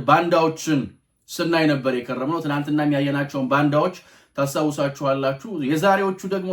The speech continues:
የቁርጥ ቀን የኢትዮጵያ ልጆች ናቸው። ሐቃችንን እና እውነታችንን በአደባባይ የገለጡልን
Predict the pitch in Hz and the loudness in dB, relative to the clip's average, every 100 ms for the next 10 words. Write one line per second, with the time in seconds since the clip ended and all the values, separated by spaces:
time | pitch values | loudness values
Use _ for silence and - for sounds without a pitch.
0 | 143 139 185 - 196 - 196 196 175 175 | -2 0 0 -2 -8 -8 -6 -2 0 0
1 | 175 170 - 160 151 151 151 131 110 - | -2 -6 -4 -2 0 0 -2 -6 -10 -14
2 | - _ _ _ 175 180 185 175 - 190 | -20 _ _ _ -4 -2 -4 -4 -4 -2
3 | 185 180 180 170 170 180 170 - 165 156 | 0 0 0 0 0 -2 -4 -4 -4 -2
4 | 120 151 151 - 156 156 156 147 147 147 | 2 2 2 0 2 4 4 2 2 2
5 | 143 139 151 131 | 2 2 -2 -4